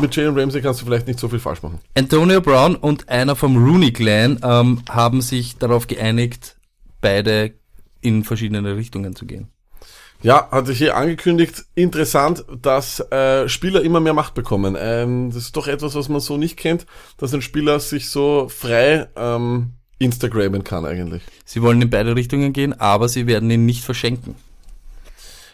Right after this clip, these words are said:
Speaker 1: D-, ja, das ist, äh, quelle surprise, ne? Das ist, äh, mal eine Überraschung.
Speaker 2: A-, A B wants a team who needs a hungry wide receiver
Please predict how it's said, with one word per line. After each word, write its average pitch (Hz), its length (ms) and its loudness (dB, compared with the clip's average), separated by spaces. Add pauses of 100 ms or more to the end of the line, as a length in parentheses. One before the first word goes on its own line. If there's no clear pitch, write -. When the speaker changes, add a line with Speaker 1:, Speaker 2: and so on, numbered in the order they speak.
(680)
Speaker 1:
D-, 113 140 -6
ja, 120 280 2 (100)
das 117 240 -6
ist, 120 320 -4
äh, 127 260 0
quelle 175 240 8
surprise, 175 640 2
ne? 190 260 0
Das 175 200 0
ist, 160 40 -4
äh, 170 200 2
mal 170 260 0
eine 175 80 0
Überraschung. 123 560 -2
Speaker 2:
A-, - 380 -6
A 135 200 6
B 143 400 0 (100)
wants 127 420 2
a 135 80 0
team 175 380 2
who 156 100 6
needs 151 280 2
a 123 200 0
hungry 190 360 4
wide 127 400 2
receiver 117 480 0